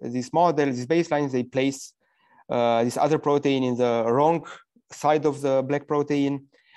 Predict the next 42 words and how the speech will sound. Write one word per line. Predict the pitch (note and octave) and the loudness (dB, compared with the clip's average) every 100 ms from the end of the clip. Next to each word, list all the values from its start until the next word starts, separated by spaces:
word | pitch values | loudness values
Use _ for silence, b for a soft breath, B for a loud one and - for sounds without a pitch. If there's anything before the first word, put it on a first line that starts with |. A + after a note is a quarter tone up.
| - | 0
Our | D3 | 2
model | D3+ D3 C#3 | 2 2 0
fi-, | - C3+ C3 | 0 0 0
finds | D3 C#3 | -2 0
the | B2 | 0
right | C3+ E3+ | 0 0
side. | - E3+ E3 E3 E3 - _ b b b b - | -2 0 2 2 -2 -8 _ b b b b -2
Uh, | B2+ B2 | 2 4
it's | C3+ D#3 | 2 0
obviously | D#3 D3+ D3+ D3 C3+ | 2 0 0 -2 0
not, | C3+ C3 | 0 0
not | C3+ C3+ | -4 -2
perfect, | F3+ F3 C#3+ | -2 -2 -6
as | B2 | -8
you | A#2+ | -4
can | A#2 | -4
see, | A#2+ F#3+ E3+ D#3 - | -4 -2 -2 -4 -8
but, | - A2 _ _ | -8 -8 _ _
uh, | A#2+ A2+ A2 G#2+ - | -6 -4 -4 -4 -4
it's, | A#2+ A#2 - | -6 -10 -12
it, | A#2+ A#2+ | -8 -6
it, | C3 B2 | -8 -8
it, | B2+ A#2+ _ | -10 -10 _
it | A#2+ | -6
gives | B2+ A#2+ | -4 -2
a | |
good | B2 C3+ | 0 0
prediction | B2+ A#2 - A2 | -2 -6 -6 -10
of | |
the | G#2 | -8
binding | G#2 G#2 | -8 -8
site. | - - - _ _ _ _ _ _ _ - B B B B B | -12 -16 -16 _ _ _ _ _ _ _ -20 B B B B B
I | C#3 D3 | 0 2
did | E3+ E3+ | 2 4
have | F#3 F3+ | 4 2
some, | - D#3+ E3 D#3+ | 2 2 2 2
uh, | D3 D3 C#3 | 2 4 2
slides | C3+ - C#3 D3+ D3 | 0 -2 0 0 -2
for | - C3+ C3 | -4 -2 -2
generative | B2+ C3+ C3+ C3+ | -2 0 0 -2
models | C3 C3 B2+ | -4 -2 -2
of | B2 | -6